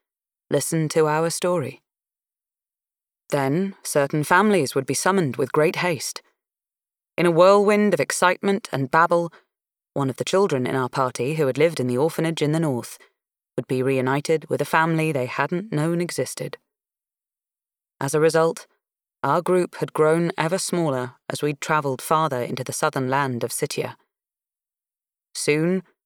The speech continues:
we had left the cold northern air far behind, and were now cooking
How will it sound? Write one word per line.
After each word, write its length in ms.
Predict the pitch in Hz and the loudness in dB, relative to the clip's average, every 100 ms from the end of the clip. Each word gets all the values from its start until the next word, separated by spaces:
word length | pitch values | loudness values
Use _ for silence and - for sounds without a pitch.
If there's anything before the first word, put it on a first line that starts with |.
| - | -4
we 140 | 151 | 0
had 100 | 190 | 2
left 380 | 185 196 - - | 4 2 0 -6
the 80 | 143 | -4
cold 480 | - 165 165 160 147 | 2 4 4 2 0
northern 400 | 151 156 147 143 | 0 2 0 0
air 320 | 143 156 160 | 0 0 -2
far 320 | 165 - 165 185 | -2 0 0 0
behind, 560 | 131 139 131 120 123 _ _ _ _ _ _ _ - | -2 -2 -2 -4 -12 _ _ _ _ _ _ _ -10
and 80 | 123 | -4
were 100 | 127 | 0
now 380 | 143 139 135 165 | 2 2 0 -2
cooking 580 | - 165 - 160 180 | -2 -2 0 -2 0